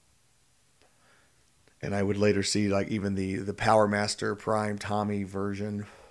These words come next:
I'd watch it again. I think I recorded that one as well because I remember having the, the touch video on tape at some point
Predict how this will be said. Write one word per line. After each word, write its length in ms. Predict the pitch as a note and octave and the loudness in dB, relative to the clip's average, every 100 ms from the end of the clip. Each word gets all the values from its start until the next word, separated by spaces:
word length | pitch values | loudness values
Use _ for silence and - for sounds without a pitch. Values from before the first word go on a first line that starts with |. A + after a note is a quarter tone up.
| - | -12
I'd 160 | - G2+ | -8 -2
watch 260 | G2+ G2+ G2+ | 0 0 -4
it 60 | |
again. 480 | G2+ G2+ G#2+ G2+ G#2+ - _ _ _ - | -6 -4 -2 -2 -6 -10 _ _ _ -10
I 40 | |
think 220 | - F3+ | 2 6
I 40 | F#3+ | 8
recorded 360 | C3 B2+ A#2+ | 8 6 2
that 180 | A2 A#2 | 2 0
one 100 | A2+ | 0
as 120 | G#2+ | -4
well 220 | G2 G#2 G2+ | 0 0 0
because 360 | G#2+ A2 G#2 - _ _ - | -2 -6 -8 -12 _ _ -6
I 40 | |
remember 280 | A2 A2 G#2+ | -2 0 0
having 320 | G2+ G2+ G2+ | -2 -2 -4
the, 180 | G2 G#2+ A2 | -6 -6 -8
the 80 | |
touch 320 | A2 - B2 - | -6 -4 -6 -6
video 480 | A2 G#2 G#2 G#2 - - - - _ _ | -6 -4 -4 -6 -12 -20 -20 -20 _ _
on 220 | A2+ A2 | -4 -2
tape 380 | G2+ - A2 - | 0 0 0 -2
at 100 | - | -10
some 220 | - - G2+ | -8 -8 -8
point 340 | - - - | -10 -10 -16